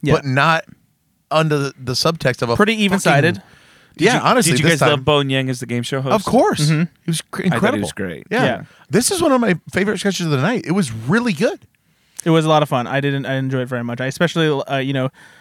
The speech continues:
Speaker 1: Keenan,
Speaker 2: Keenan.
Speaker 1: Keenan has the ability to, in single moments, to, like, make,
Speaker 2: Man.
Speaker 1: make me laugh out loud. And ju-, as soon as he, like, lost it at the first mention of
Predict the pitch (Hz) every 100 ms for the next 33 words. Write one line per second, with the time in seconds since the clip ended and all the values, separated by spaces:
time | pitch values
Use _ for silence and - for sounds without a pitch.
0 | _ - 202 240 196 185 196 - 214 208
1 | 196 180 180 175 165 165 165 170 156 135
2 | 147 147 - 165 156 151 147 151 151 -
3 | 139 131 123 127 139 131 135 120 147 143
4 | 139 147 139 139 135 135 123 - 170 160
5 | 151 165 151 127 131 139 135 127 - 143
6 | 101 127 139 - 143 147 135 139 131